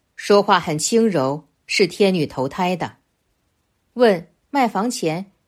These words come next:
许愿了一波小房子给房子的要经者，但还没念完，房子就卖掉了。现在房主已经更改为买家的名字，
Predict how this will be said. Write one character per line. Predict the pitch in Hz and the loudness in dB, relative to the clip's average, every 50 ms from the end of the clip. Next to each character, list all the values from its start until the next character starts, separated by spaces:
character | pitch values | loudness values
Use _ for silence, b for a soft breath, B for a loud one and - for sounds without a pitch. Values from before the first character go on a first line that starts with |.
| _ - | _ -14
许 | - - 196 190 | -8 -6 -2 0
愿 | 208 233 214 | 2 2 2
了 | 214 208 | 2 0
一 | 196 185 | -2 -2
波 | 165 - 220 226 | -2 0 0 0
小 | 226 - 214 160 | 0 0 -2 -2
房 | 156 - 160 143 160 175 | -2 -4 -4 -6 -6 -6
子 | - 208 180 151 - _ _ _ _ _ | -4 -4 -4 -4 -6 _ _ _ _ _
给 | - 208 190 | -2 -2 0
房 | - - 180 196 | 0 0 -2 -2
子 | 202 233 220 | -2 -2 0
的 | 214 226 | 0 0
要 | 226 214 185 | 0 0 0
经 | 185 - 254 262 262 240 | -2 -2 -2 -2 -2 -2
者， | 240 185 139 151 - _ _ _ _ _ _ _ _ _ _ _ | -2 -4 -4 -6 -8 _ _ _ _ _ _ _ _ _ _ _
但 | - 233 220 | -4 -2 -2
还 | - 202 190 | -2 -2 0
没 | 196 202 220 | 0 0 0
念 | 240 262 247 208 | 0 0 0 0
完， | 175 160 147 151 175 196 _ _ _ _ _ | 0 -2 -2 -4 -6 -10 _ _ _ _ _
房 | _ - 180 160 180 185 | _ -2 -2 -2 0 -2
子 | 190 196 | -4 -4
就 | 175 - 202 | -2 -2 -2
卖 | 214 269 277 240 | 0 0 -2 -2
掉 | 202 202 190 175 165 | -2 -2 -2 -2 -2
了。 | 156 143 - _ _ _ _ _ _ _ _ - | -4 -6 -8 _ _ _ _ _ _ _ _ -16
现 | - - 233 208 190 | -6 -2 -2 -2 -2
在 | 175 202 190 165 160 165 - _ _ _ _ _ | 0 -2 -2 -2 -2 -6 -12 _ _ _ _ _
房 | _ - 196 202 240 | _ -2 0 0 0
主 | 233 247 233 | 0 -2 -2
已 | 214 175 | -2 -2
经 | 165 196 190 | -2 -4 -4
更 | 196 - 269 269 | -2 -2 -2 -2
改 | 247 240 185 160 | 0 0 0 2
为 | 147 151 151 165 190 196 _ _ _ | 0 0 -2 -2 -4 -6 _ _ _
买 | - 202 170 147 | -4 -2 -2 -2
家 | 143 - 240 269 262 | -2 -2 -2 -2 -2
的 | 254 220 | -2 -2
名 | 185 170 147 151 | -2 -2 -4 -4
字， | 165 - 202 160 139 - | -4 -4 -4 -4 -4 -6